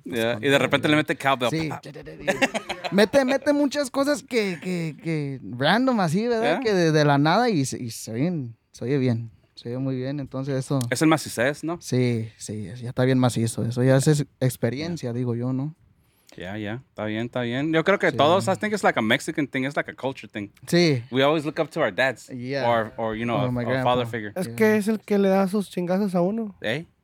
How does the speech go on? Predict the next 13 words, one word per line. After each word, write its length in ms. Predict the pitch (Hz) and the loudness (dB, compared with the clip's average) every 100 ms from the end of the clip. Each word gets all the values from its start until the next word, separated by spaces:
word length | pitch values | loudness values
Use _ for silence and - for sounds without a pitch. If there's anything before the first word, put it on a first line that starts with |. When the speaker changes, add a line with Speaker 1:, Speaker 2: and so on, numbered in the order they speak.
| _ _ _ _ _ _ _ - | _ _ _ _ _ _ _ -4
Speaker 1:
Sí, 440 | 143 135 131 123 | 0 2 0 -2
Speaker 2:
Yeah, 200 | 120 - - - | -6 -12 -18 -16
Speaker 1:
sí. 100 | - | -12
Speaker 2:
yeah, 180 | 92 95 - | -12 -14 -18
yeah. 180 | - 98 - - | -18 -18 -18 -14
Speaker 3:
Y 40 | 180 | 0
Speaker 2:
Ahí 40 | |
Speaker 3:
ya 80 | 175 | 4
Speaker 2:
les 160 | 139 127 | 4 4
va 160 | 127 | 4
otra 180 | 131 139 | 4 0
preguntita, 460 | 127 120 110 107 101 | 0 -2 -2 -6 -8
Irene. 200 | 90 | -8